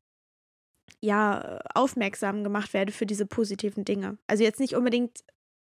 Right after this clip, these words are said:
zum Beispiel einen Spaziergang machen, sondern achtsamer durchs Leben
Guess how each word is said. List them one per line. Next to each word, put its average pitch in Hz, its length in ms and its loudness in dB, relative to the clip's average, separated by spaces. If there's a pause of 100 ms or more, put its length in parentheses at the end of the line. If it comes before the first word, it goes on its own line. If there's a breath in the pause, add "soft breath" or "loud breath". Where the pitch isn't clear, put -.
zum 226 120 -6
Beispiel 214 200 -4
einen 196 60 -6
Spaziergang 269 560 2
machen, 254 240 -6
sondern 226 440 -2 (360 loud breath)
achtsamer 240 580 2
durchs 214 240 -2
Leben 294 280 6